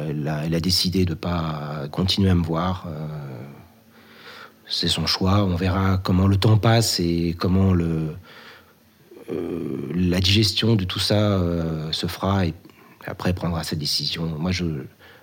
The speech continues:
je veux pas fermer de porte. Je leur ai toujours dit que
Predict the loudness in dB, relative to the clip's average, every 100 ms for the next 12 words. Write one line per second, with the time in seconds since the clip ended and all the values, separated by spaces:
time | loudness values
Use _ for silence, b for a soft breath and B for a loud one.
0 | B -6 -2 0 0 0 -2 -2 -2 -2
1 | -2 -4 -4 -2 -2 -4 -4 -4 -4 -4
2 | -4 -4 -6